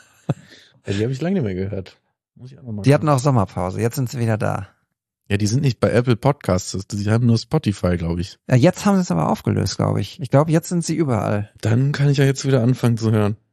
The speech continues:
Speaker 2: Ja. Wie ist das, wenn man, äh, Spotify kein Abo hat? Kann man's trotzdem hören, aber dann ständig mit
Speaker 1: Ja,
Speaker 2: Werbung?
Speaker 1: das ist ja Quatsch.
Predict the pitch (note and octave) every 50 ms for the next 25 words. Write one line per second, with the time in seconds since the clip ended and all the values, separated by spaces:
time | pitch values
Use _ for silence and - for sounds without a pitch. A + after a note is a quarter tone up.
0 | _ _ - A#2 A2 G#2 - _ _ _ _ _ _ _ _ - G#2+ D3 E3 -
1 | - F#3 C#3+ C#3+ D3 C#3+ C#3+ C#3+ C#3+ - - - C3+ C3+ B2+ A#2+ A#2 - - -
2 | D#3+ - - D#3+ C#3+ - D#3+ D#3 D#3 D#3 D3+ D#3 D#3+ D3+ - _ _ _ _ _
3 | _ _ _ _ _ _ _ _ _ _ _ _ _ _ _ - - C3 C#3 D3
4 | D3 - A#2 C3+ D3+ F#3 F#3+ E3+ D#3+ F3 F#3+ G3+ - - - - _ _ _ _
5 | _ - D3 D3 C#3+ C#3+ C3 - - - D3+ - - E3+ C#3+ B2 B2 B2+ C#3 D#3
6 | F3 D#3+ D3+ C#3+ C#3 C#3 C3+ C3 - - C#3+ C#3 C#3+ C3+ A#2 C3+ B2+ A2+ A2 A2+
7 | A2 A#2+ C3 E3 G3 - - - - - - - - G#2 - - - - - -
8 | - - - -